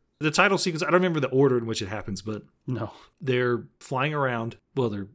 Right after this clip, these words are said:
Speaker 1: do spaceships fly? I don't think we ever figured this out. We talked about it on Transformers, but anyways.
Speaker 2: The opening notes of the theme song,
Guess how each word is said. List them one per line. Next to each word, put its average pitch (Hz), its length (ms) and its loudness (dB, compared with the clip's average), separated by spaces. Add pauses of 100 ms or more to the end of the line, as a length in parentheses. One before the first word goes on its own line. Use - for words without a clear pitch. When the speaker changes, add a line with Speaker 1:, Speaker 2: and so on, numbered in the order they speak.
Speaker 1:
do - 80 -4
spaceships - 540 4
fly? 254 500 4 (400)
I 226 60 2
don't 381 80 4
think 392 120 4
we 320 80 2
ever 190 140 0
figured 180 300 2
this 156 180 0
out. 123 200 2
We 135 80 -2
talked 202 240 -2
about 226 200 -4
it 147 80 -2
on 131 100 -2
Transformers, 117 720 -6
but - 180 -20
anyways. 117 380 -2 (280)
Speaker 2:
The 170 180 -2
opening 196 440 4
notes - 540 0
of 143 160 2
the 123 80 -6
theme 240 260 4
song, 110 400 0